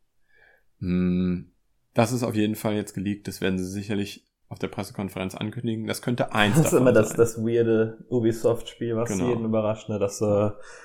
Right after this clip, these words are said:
Speaker 2: wie Steep oder solche Sachen.
Speaker 1: Ja, oder, äh, dieses V-R-Spiel mit dem, mit dem Adler. Wie
Speaker 2: Ah,
Speaker 1: hieß das
Speaker 2: ja.
Speaker 1: denn noch? Fly oder so, oder vielleicht auch einfach nur Igel.
Speaker 2: <laughs>
Speaker 1: Ähm,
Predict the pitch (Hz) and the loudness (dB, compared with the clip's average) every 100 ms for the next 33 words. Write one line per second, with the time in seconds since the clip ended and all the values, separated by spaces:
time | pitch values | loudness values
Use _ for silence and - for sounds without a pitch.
0 | - - - 107 - - 110 110 110 - | -20 -12 -4 -2 -2 0 4 4 2 -6
1 | 120 107 101 101 107 101 110 - _ 92 | -2 -2 -2 -2 -4 -4 -6 -10 _ 0
2 | 98 113 113 104 101 98 95 - 101 95 | 4 4 4 2 2 2 -2 -10 -8 -6
3 | 92 98 95 92 - - - 110 107 87 | -4 -4 -2 -6 -10 -14 -14 -2 0 2
4 | 98 113 - 104 101 95 95 95 90 87 | 0 -2 -4 -2 0 0 0 0 0 -2
5 | 90 - _ _ - 95 90 92 107 110 | -4 -12 _ _ -6 -4 2 4 4 4
6 | 90 - - _ _ - 104 98 92 104 | -2 -4 -10 _ _ -12 -8 -4 -2 0
7 | 107 98 - - - - 87 101 107 95 | -2 -4 -8 -14 -12 -6 -2 -2 -2 -4
8 | 95 95 104 101 - 95 - - 95 98 | -6 -6 -8 -8 -8 -10 -10 -8 -6 -6
9 | - - 95 101 113 113 117 98 92 - | -8 -8 -6 -6 -4 -4 -2 -2 -2 -6
10 | _ - - - - - - - - 92 | _ -20 -20 -16 -2 2 2 0 -2 0
11 | 92 92 87 87 85 | 2 2 0 0 -4